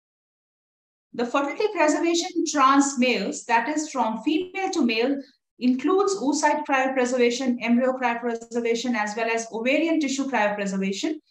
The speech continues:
but most of the patients go for oocyte cryopreservation. For trans females, that is from males to females, it includes sperm cryopreservation or a surgical sperm extraction or a testicular tissue cryopreservation.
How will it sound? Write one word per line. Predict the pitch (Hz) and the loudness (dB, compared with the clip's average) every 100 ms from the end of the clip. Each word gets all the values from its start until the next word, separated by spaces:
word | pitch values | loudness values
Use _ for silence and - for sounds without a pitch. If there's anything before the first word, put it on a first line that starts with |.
| _ - | _ -8
but | 240 240 | -4 0
most | 269 381 - | 0 0 0
of | 370 | -2
the | 339 | -2
patients | 302 285 - 294 - | 0 0 4 4 4
go | 247 262 | 0 0
for | 269 262 262 | 0 0 -2
oocyte | 277 294 294 - 269 285 - | -4 -2 -4 -4 -2 -2 0
cryopreservation. | 240 214 202 196 180 170 156 - 147 - _ _ _ _ _ _ _ _ _ _ _ | 0 0 0 -4 -6 -6 -6 -8 -12 -16 _ _ _ _ _ _ _ _ _ _ _
For | 247 | -2
trans | 247 269 339 - - | 2 2 2 -2 -2
females, | 339 339 370 381 285 - _ | -2 0 -2 -4 -6 -10 _
that | 254 302 | -2 -2
is | 311 | -2
from | 294 254 | 2 4
males | 240 311 359 | 4 0 -2
to | 370 339 | -6 0
females, | 302 254 262 277 | 2 4 2 0
it | 269 | 0
includes | 240 262 320 339 | 0 2 0 -2
sperm | - 277 330 330 | 0 4 4 2
cryopreservation | 294 262 254 240 240 233 226 269 262 269 - _ 214 | 0 0 0 -2 -2 0 -2 -2 -4 -6 -10 _ 2
or | 254 330 294 | 4 4 2
a | |
surgical | - 277 262 285 339 | 2 2 2 2 0
sperm | - - 277 269 226 | -2 2 2 2 -2
extraction | 226 - 254 277 269 302 311 302 | -10 -4 2 2 2 0 2 4
or | 233 254 | 2 0
a | 262 | 0
testicular | 262 - 311 320 320 302 | -2 -2 -4 -2 0 0
tissue | 277 - 285 | -2 -2 -2
cryopreservation. | - 214 202 202 196 190 208 294 302 | 0 0 0 -2 -4 -2 0 0 -2